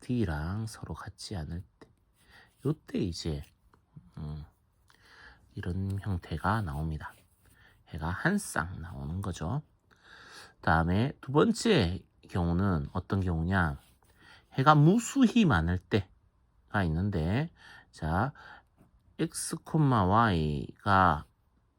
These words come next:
어떻게 되느냐 하면은 한 개가 아니고 뭐, 콤마 뭐, 뭐, 콤마 뭐 이렇게 계속 쭉 이어지는 무수히 많은 경우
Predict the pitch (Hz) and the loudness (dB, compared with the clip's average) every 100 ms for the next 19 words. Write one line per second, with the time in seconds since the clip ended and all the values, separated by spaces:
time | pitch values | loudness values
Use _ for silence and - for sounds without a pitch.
0 | _ _ - - 98 92 92 73 71 85 | _ _ -14 -4 0 0 0 -2 -4 -4
1 | 117 156 _ - - _ - 190 233 101 | -4 -6 _ -20 -20 _ -6 -4 0 0
2 | 76 82 85 92 - - - 98 87 104 | 0 -2 -2 -2 -4 -6 -4 -2 -2 -4
3 | - 101 82 82 85 110 165 226 98 90 | -4 -2 0 0 0 0 -2 -4 -4 -4
4 | 82 - 82 78 82 85 113 151 - _ | -6 -6 -4 -2 -4 -4 -2 -4 -8 _
5 | - 87 - - 71 104 151 - - - | -14 -14 -12 -10 -6 -6 -6 -10 -20 -20
6 | _ _ - 82 - - - - _ _ | _ _ -10 -8 -2 2 2 0 _ _
7 | _ _ _ _ - 127 123 131 135 135 | _ _ _ _ -12 -6 -4 -2 -2 0
8 | 139 135 135 135 135 135 127 135 135 139 | 0 0 0 0 -2 -2 -2 -2 -2 -4
9 | 139 - - - - _ 127 101 85 104 | -6 -14 -18 -18 -20 _ 0 2 2 0
10 | 110 82 104 107 160 - 233 190 113 78 | 0 0 -2 0 0 0 -2 0 0 0
11 | 90 120 80 76 95 | 0 -2 -2 -2 -2